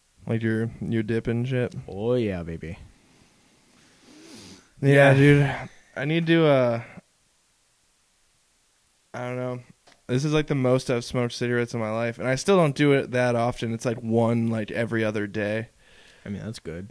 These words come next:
Speaker 1: But I still feel kinda gross about it,
Speaker 2: Yeah.
Speaker 1: even though it
Speaker 2: They
Speaker 1: feels, it feels so fucking good in the moment.
Speaker 2: I have a love-hate relationship with 'em,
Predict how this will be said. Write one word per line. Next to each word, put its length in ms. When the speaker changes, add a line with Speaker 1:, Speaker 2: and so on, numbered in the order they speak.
Speaker 1:
But 140
I 80
still 240
feel 180
kinda 260
gross 380
about 300
it, 180
Speaker 2:
Yeah. 340
Speaker 1:
even 220
though 180
it 40
Speaker 2:
They 80
Speaker 1:
feels, 240
it 160
feels 320
so 300
fucking 400
good 220
in 100
the 60
moment. 440
Speaker 2:
I 60
have 140
a 40
love-hate 560
relationship 920
with 200
'em, 240